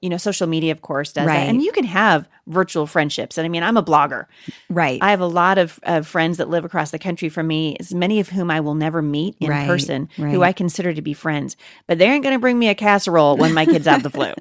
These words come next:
Speaker 2: <laughs>
Speaker 1: right? I mean, they're not
Speaker 2: Right.
Speaker 1: the ones that, they just can't. It's not because they're jerks. It's because it doesn't work that way.
Speaker 2: Right. And there's an element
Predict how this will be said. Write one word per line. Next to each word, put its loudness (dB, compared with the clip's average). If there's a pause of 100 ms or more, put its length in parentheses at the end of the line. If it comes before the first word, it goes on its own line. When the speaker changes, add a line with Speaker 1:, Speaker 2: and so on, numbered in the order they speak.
(220)
Speaker 2:
<laughs> -16
Speaker 1:
right? 0
I 0
mean, 0
they're 2
not 4
Speaker 2:
Right. 0
Speaker 1:
the -2
ones 0
that, -4
they 2
just -6
can't. -6
It's -8
not -2
because -4
they're 0
jerks. 0
It's -8
because -6
it -8
doesn't -4
work -2
that -4
way. -2
Speaker 2:
Right. -2
And 0
there's 0
an 0
element -2